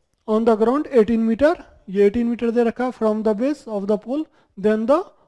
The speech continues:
height of the pole, ये आपको हाइट फाइंड करना है। तो height of the pole कितना हो गया, टेन एच हो गया। टेन एच का वैल्यू आपको फाइंड करना है। इट-, इसका मीनिंग क्या है कि एच फाइंड करना है। सबसे पहले तो यहाँ हम in triangle ओपी ये आर कर देते हैं,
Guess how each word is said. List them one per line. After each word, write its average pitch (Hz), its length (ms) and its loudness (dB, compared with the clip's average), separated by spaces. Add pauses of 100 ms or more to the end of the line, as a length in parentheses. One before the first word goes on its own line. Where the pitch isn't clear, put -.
(140)
height 214 280 4
of 196 120 -2
the 196 120 0
pole, 190 240 -4
ये 202 120 -2
आपको 202 320 0
हाइट 233 240 -2
फाइंड 180 280 -6
करना 175 260 -8
है। 180 120 -8 (300)
तो 180 80 -8
height 220 260 0
of 233 100 -2
the 240 100 -2
pole 247 180 -8
कितना 294 200 -8
हो 220 160 -2
गया, 175 140 -4
टेन 247 260 -6
एच 247 200 -6
हो 240 60 -10
गया। 226 140 -4
टेन 233 220 -6
एच 226 160 -6
का - 80 -10
वैल्यू 220 260 -6
आपको 220 160 -6
फाइंड 202 220 -8
करना 196 160 -4
है। 208 60 -4 (240)
इट-, 208 240 -12 (120)
इसका 214 200 -6
मीनिंग 220 240 -4
क्या 240 120 -2
है 339 120 -6
कि - 120 -14
एच 208 180 -8
फाइंड 170 240 -10
करना 175 200 -8
है। 180 60 -8
सबसे 226 260 -8
पहले 247 280 -4 (560)
तो 208 80 -6
यहाँ 214 300 2
हम 233 240 -4
in 233 140 -2
triangle 220 500 0 (800)
ओपी 214 320 0 (180)
ये 202 160 -2
आर 208 200 0
कर 226 180 -4
देते 233 240 -6
हैं, 240 160 -4